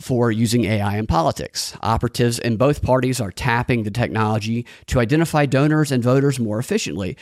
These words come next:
and to create photos and videos that reveal the potential risk of deepfake messages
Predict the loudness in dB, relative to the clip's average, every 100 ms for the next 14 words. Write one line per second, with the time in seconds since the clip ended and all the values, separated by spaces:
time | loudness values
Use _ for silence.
0 | -18 -2 0 2 -2 0 0 2 2 2
1 | 2 2 0 0 2 0 0 0 0 -2
2 | 0 0 -2 -4 -12 -4 -4 0 0 0
3 | -2 2 2 0 -2 -2 -2 -2 -2 0
4 | -2 0 0 0 0 0 0 0